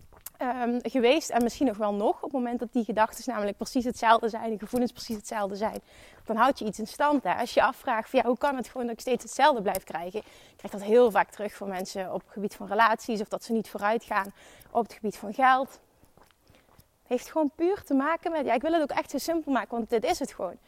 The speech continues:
Het heeft puur te maken met dat er heel weinig verandert in die vibratie die je uitzendt. Je blijft vooral herhalen wat je niet wil. En dus blijf je krijgen, krijg je meer van wat je niet wil.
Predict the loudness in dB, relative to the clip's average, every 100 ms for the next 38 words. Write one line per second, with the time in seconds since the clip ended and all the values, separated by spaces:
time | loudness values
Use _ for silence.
0 | _ -20 -10 -10 -6 2 2 2 -2 -2
1 | 0 -4 -4 -4 -6 -10 -12 -12 -14 -20
2 | _ _ _ _ -12 0 0 2 -2 -2
3 | -4 -8 -10 -6 -6 -6 -8 -10 -12 -10
4 | -10 -4 -4 -6 -12 -12 -10 -12 -12 -20
5 | -20 _ -20 -20 _ _ -20 -20 _ -14
6 | -8 0 4 4 0 -4 -2 0 0 0
7 | -2 -6 -4 -4 -2 -4 -8 -8 -4 -4
8 | -4 -6 -8 -12 -20 _ -6 0 2 2
9 | 2 0 0 -6 -4 -2 0 -4 -6 -8
10 | -4 -2 0 0 -2 -8 -8 -8 -10 -8
11 | -6 -6